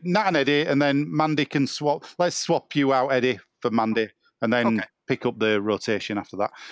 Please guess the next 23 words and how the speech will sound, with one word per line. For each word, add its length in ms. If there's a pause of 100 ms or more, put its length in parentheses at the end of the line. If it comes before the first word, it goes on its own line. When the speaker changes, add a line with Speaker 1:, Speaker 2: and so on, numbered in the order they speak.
(140)
Speaker 1:
Okay, 340 (420)
um, 140
right 200
then, 140
I'll 120
give 140
you 140
a, 80 (160)
Nat 240
and 100
Eddie 220
a, 200
a 140
scene 280
to 100
start 480
with. 280
Um, 360 (260)
you're 120
in 80
a 40
P 300
C 500